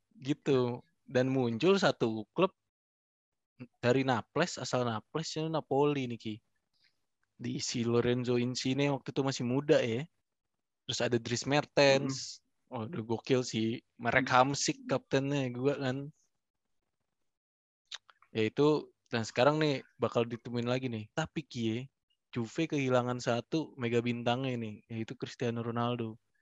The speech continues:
Speaker 1: Ini bakal jadi tantangan apa nilai plus menurut lu, Ki, <coughs> bagi Juve?
Speaker 2: Menurut gue, ya gue selalu suka ngambil dari sisi, dua sisi, biar positif sama negatifnya. Pasti kalau
Speaker 1: Yoi.
Speaker 2: posit-,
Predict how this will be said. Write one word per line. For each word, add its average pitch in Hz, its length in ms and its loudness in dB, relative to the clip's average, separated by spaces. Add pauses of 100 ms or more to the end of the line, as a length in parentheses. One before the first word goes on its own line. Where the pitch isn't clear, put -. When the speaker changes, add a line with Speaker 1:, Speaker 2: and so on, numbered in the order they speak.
(460)
Speaker 1:
Ini 156 80 0
bakal 165 320 6
jadi 127 240 4
tantangan 123 560 2
apa 139 240 -2
nilai 120 320 2
plus - 320 -8
menurut 117 320 -4
lu, 120 160 -4
Ki, 107 160 -10 (240)
<coughs> - 260 6 (520)
bagi 110 180 -2
Juve? 110 400 -4 (1040)
Speaker 2:
Menurut 156 320 8
gue, 196 500 12
ya 139 300 6
gue 143 260 10
selalu 160 300 10
suka 143 340 4
ngambil 143 380 4
dari 139 180 -2
sisi, - 320 -10
dua 143 160 8
sisi, 160 160 4
biar 170 160 10
positif 151 320 2
sama 143 160 4
negatifnya. 143 480 4
Pasti 127 320 2
kalau 151 320 12
Speaker 1:
Yoi. 117 400 0 (400)
Speaker 2:
posit-, 160 400 0